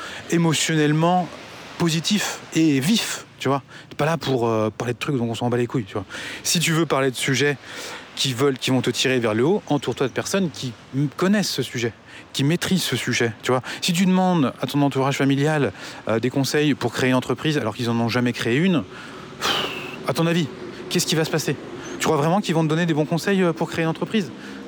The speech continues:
Bah, moi, j'ai la réponse, hein. C'est non. Et d'ailleurs, c'est même pire, parce que vu que eux, ils ont développé un énorme mindset de communiste, ils vont tout faire pour, euh, te tirer, euh,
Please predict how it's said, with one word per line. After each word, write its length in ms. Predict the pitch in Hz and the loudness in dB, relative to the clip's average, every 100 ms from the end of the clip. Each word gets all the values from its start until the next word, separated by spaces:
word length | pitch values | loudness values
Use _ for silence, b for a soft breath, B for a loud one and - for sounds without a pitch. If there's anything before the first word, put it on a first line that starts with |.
| - | -2
Bah, 60 | |
moi, 100 | 160 | 0
j'ai 100 | 147 | 2
la 80 | 147 | 2
réponse, 320 | 151 151 131 | 2 0 -2
hein. 60 | 107 - - | -4 -8 -2
C'est 140 | 165 | 0
non. 120 | 147 - - - - - - - - - - - - - - - - - - - | 0 -2 -12 -16 -18 -18 -20 -20 -20 -20 -20 -20 -20 -14 -12 -10 -8 -6 -4 0
Et 40 | |
d'ailleurs, 160 | 131 143 | 2 2
c'est 100 | - | 2
même 140 | 131 143 | 2 2
pire, 160 | 202 | 0
parce 100 | - | 0
que 120 | 147 120 - | -2 -2 -4
vu 160 | 143 | -4
que 80 | 160 | -2
eux, 300 | 156 170 160 | 2 4 2
ils 160 | 127 123 | 2 0
ont 80 | 120 | 0
développé 500 | 120 123 117 139 139 | 2 0 0 0 0
un 240 | 107 117 | -2 0
énorme 440 | 143 143 135 123 117 | 2 4 2 0 -2
mindset 300 | 117 - 127 - - B B 113 | -4 -6 -8 -10 -18 B B -6
de 80 | |
communiste, 500 | 117 117 127 208 - 113 B B B 120 | -2 2 4 2 2 -6 B B B -2
ils 100 | 127 | 2
vont 140 | 143 | 2
tout 160 | - 143 | 2 0
faire 220 | 196 170 | 0 -2
pour, 360 | - 151 139 | -2 2 2
euh, 380 | 120 107 107 101 | 4 4 2 0
te 120 | 98 | -2
tirer, 420 | 123 123 120 147 135 | -2 -2 2 2 2
euh, 340 | 107 101 | 2 0